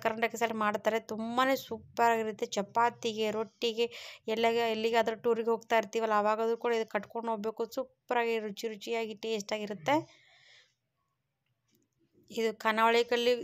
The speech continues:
ಕೂಡ ಕೊಡ್ತಾರೆ ವೀಕ್ಷಕರೇ ನಮ್ಮ ಕಡೆ ನೋಡ್ಬೋದು. ಇಲ್ಲಿ ನೋಡಿ ಚೆನ್ನಾಗಿ ಅದು ಏನು ಮಾಡಬೇಕಂದ್ರೆ ನಾವು ಕಲಿಸ್ಕೋಬೇಕು, ಪೂರ್ತಿ ಎಲ್ಲನೂ ಕೂಡ ಚೆನ್ನಾಗಿ ಕಲಿಸ್ಕೋಬೇಕು.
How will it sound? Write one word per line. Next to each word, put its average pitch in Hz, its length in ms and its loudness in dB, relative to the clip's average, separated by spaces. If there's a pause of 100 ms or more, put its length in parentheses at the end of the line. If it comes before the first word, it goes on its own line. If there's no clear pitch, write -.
(240)
ಕೂಡ 240 80 4 (160)
ಕೊಡ್ತಾರೆ 214 400 -2
ವೀಕ್ಷಕರೇ 208 440 -2
ನಮ್ಮ 202 240 -2
ಕಡೆ 233 140 0 (440)
ನೋಡ್ಬೋದು. 220 380 0 (640)
ಇಲ್ಲಿ 269 220 4
ನೋಡಿ 294 140 6 (100)
ಚೆನ್ನಾಗಿ 269 380 4
ಅದು 285 160 4
ಏನು 254 100 2
ಮಾಡಬೇಕಂದ್ರೆ 254 400 2
ನಾವು 302 160 0
ಕಲಿಸ್ಕೋಬೇಕು, 220 580 0 (200)
ಪೂರ್ತಿ 240 280 -4 (100)
ಎಲ್ಲನೂ 220 320 2
ಕೂಡ 262 60 -2 (180)
ಚೆನ್ನಾಗಿ 220 280 -4 (120)
ಕಲಿಸ್ಕೋಬೇಕು. 202 640 -2